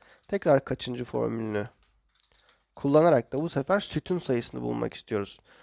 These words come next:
Sütun sayısı neye bağlı? Aylara bağlı. Ayı seçtikten sonra arkadaşlar bunu sabitlemiyoruz. Çünkü formülü aşağı çektikçe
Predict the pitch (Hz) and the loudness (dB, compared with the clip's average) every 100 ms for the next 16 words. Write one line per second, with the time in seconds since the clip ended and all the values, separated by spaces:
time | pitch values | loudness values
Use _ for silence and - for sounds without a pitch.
0 | _ _ - 123 196 190 160 - 131 120 | _ _ -10 -4 -2 2 2 2 2 4
1 | 120 120 107 110 180 247 _ _ _ _ | 4 6 6 6 4 2 _ _ _ _
2 | 127 123 123 123 113 104 60 50 - _ | 0 2 4 2 4 2 2 -4 -14 _
3 | _ _ _ _ _ _ _ _ 180 202 | _ _ _ _ _ _ _ _ 2 2
4 | - 139 - - 117 117 123 113 107 104 | 2 0 -2 -2 0 0 -2 2 0 2
5 | 107 107 165 156 147 - 139 135 - 143 | -2 0 -2 0 -2 4 6 6 2 -4
6 | 131 117 165 - 131 139 - 131 123 139 | -2 -2 -2 -4 -6 -6 -2 2 2 6
7 | 165 143 - 131 - - - - - 196 | 6 6 2 0 -2 -8 -12 -6 2 2